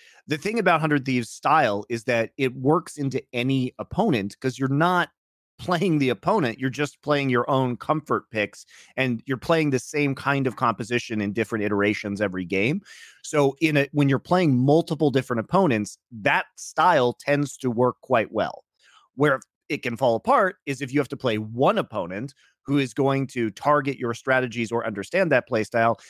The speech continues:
and do specific, have more flexibility in their own play style to counter it and beat it. And I think FlyQuest does. So FlyQuest also plays a huge number of different champions comparative to the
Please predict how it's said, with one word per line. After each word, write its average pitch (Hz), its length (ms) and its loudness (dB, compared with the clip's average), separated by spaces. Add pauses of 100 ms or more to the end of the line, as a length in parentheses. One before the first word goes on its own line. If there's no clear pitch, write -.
(140)
and 131 140 -2
do 143 160 2
specific, 123 500 -4
have 139 160 -2
more 131 160 0
flexibility 120 920 0 (420)
in 143 140 0
their 123 160 2 (100)
own 165 300 4
play 120 200 2
style 110 440 2
to - 100 -14
counter 104 320 0
it 95 80 -2
and 90 140 -6
beat 85 160 -6
it. 73 80 -10
And 110 120 -2
I 113 140 2
think 107 180 -2
FlyQuest 95 520 -2
does. - 320 -14 (400)
So 113 340 -2 (320)
FlyQuest 180 420 2
also 120 540 2 (500)
plays 123 320 -2 (140)
a 113 140 -4 (320)
huge 196 500 -6
number 110 320 2
of 90 100 -4
different 98 320 -6
champions 98 720 -2 (260)
comparative 123 520 0 (180)
to 117 100 -6
the 104 240 0